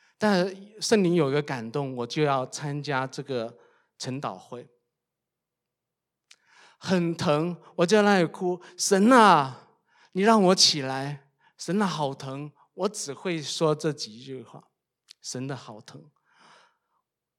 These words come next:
我知道神听了我的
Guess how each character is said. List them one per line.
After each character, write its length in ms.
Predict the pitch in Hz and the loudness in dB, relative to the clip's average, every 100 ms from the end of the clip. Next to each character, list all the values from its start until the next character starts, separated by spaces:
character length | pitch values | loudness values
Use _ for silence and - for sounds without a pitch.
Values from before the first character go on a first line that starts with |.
| _ _ _ _ _ 587 _ _ _ _ | _ _ _ _ _ -20 _ _ _ _
我 80 | 127 | -16
知 200 | - 156 | -10 -6
道 180 | 160 131 | -4 -4
神 300 | - 117 - | -6 -8 -8
听 280 | - 139 131 | -12 -12 -10
了 100 | 117 | -10
我 180 | 104 | -12
的 140 | 101 | -14